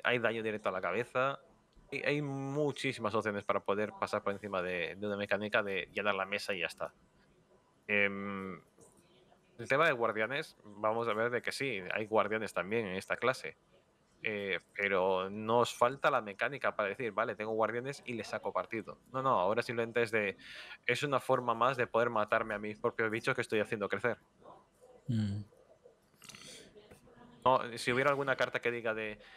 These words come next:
Speaker 1: "Tienes que matarlo y tiene que morir con fuentes de daño individuales y no puede morir por golpe letal", hasta que eso venga, eh, el tema de bufarte a bichos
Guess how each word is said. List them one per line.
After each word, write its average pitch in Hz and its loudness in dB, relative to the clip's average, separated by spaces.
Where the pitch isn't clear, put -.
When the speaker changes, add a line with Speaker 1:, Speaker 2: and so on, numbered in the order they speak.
Speaker 1:
"Tienes 143 -2
que 135 -2
matarlo 120 2
y 120 -12
tiene 120 -10
que 117 -4
morir 110 -2
con 117 -2
fuentes 117 -2
de 104 -4
daño 107 -2
individuales 104 0
y 104 -6
no 104 -4
puede 107 0
morir 101 -2
por 104 2
golpe 98 2
letal", 113 0
hasta - -2
que - -2
eso 127 0
venga, 131 -4
eh, 95 0
el 104 0
tema 113 2
de 113 4
bufarte 107 0
a 98 0
bichos 117 -6